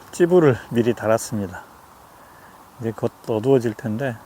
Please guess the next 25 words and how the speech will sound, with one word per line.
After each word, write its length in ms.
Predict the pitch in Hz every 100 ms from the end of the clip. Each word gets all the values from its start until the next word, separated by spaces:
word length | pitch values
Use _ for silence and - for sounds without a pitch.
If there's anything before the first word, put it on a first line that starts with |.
| - - - - - - - - - - - - - -
또 120 | 113
뭐 300 | 104 104 101
어두워지는데 720 | 113 135 127 123 117 104 107 160
이거저거 320 | 120 117 120
찾기 460 | - 156 - 127 110 - - - -
힘드니까 560 | 143 143 123 104 127 120 -
미리 220 | 107 104
달아놨습니다. 760 | 104 110 107 95 - 95 92 98 - - - - -
밤에 580 | - 120 131 123 117 110
과연 340 | - 107 107 101 - -
찌불 480 | - 139 131 117 143 143
올라오는 460 | 107 113 113 104
거 160 | 101 95 - - -
<laughs> 280 | 147 131 104
볼 160 | 113
수 140 | 110 117
있을지. 500 | 110 120 - 107 107 - - - - - - - 127
수로, 580 | - 165 170 156 123 113
이런 300 | 123 123 120 110 101
수로들이 460 | - - 160 139 113
밤 180 | - 110
낚시가 400 | 135 - 135 117
그렇게 220 | 110 113
뭐 220 | 107 104
썩 220 | 95 143